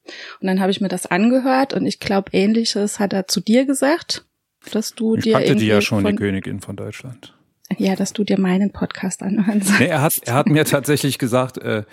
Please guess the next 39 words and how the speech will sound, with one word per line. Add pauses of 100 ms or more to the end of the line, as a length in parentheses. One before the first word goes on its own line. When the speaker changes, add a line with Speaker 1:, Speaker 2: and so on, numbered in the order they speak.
(300)
Speaker 2:
ich
kenn
da
eine, (220)
die
hat
sich
das
angehört
und
die
hätte
Bock. (800)
So
ungefähr.
Speaker 1:
Ah,
okay.
Speaker 2:
Dirk
ist
ja
kein
Freund
der
vielen
Worte.
Speaker 1:
<laughs> (1400)
Speaker 2:
So,
ich
Speaker 1:
Okay,
so
ist
es
genau. (200)
So
kuppelt
man.
So
kuppelt
man.